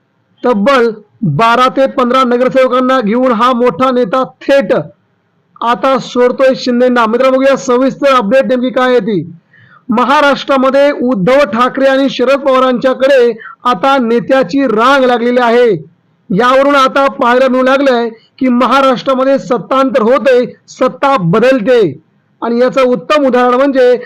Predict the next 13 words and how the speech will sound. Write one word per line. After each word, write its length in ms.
आता 380
नवी 160
मुंबईतून 440
होत 280
असलेला 220
प्रवेश 460
विजय 440
नाहटा. 680
शिवसेनेचे 720
उपनेते 500
राहिलेले 420
विजय 280
नाहटा, 480